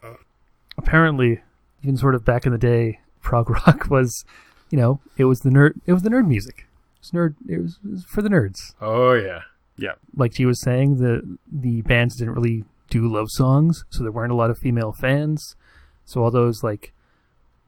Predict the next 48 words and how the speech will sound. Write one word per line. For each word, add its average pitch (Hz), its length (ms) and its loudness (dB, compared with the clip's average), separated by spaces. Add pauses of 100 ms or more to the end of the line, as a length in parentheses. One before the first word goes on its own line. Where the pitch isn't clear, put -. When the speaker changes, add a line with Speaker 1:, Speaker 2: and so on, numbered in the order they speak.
Speaker 1:
I 107 120 -16
wanna 107 160 -10
say 120 160 -8
predominantly 123 560 -2
white, 135 240 0
because - 180 -6
this 110 140 -10
article 113 280 -6
also 113 220 -4
talks 113 300 -8
about, - 340 -10
uh, 113 200 -4 (540)
a, 135 160 -12
a 117 360 -6
scholar 120 460 -2
and 117 100 0
musician 113 400 -4
who 113 240 -4 (760)
theorized 113 680 -4
that 117 240 -2 (500)
prog 113 300 2
in 117 80 0
the 117 40 -2
seventies 117 760 -4 (100)
was 113 240 -4
so 123 100 -2
popular 120 480 0
in 110 100 -4
the 110 80 -4
U 107 140 -2
S 120 200 -2
because 113 240 -4
it - 40 -10
was, 107 140 -10
like, 110 160 -8
a - 40 -20
kind 113 280 -6
of 113 160 -6
a, 107 200 -6 (520)
it - 80 -20
was - 120 -12
kind - 180 -4
of 113 80 -2
a, 117 220 0
an 123 200 -4
ethnic - 400 -4 (220)
rallying 120 600 0
point 131 360 0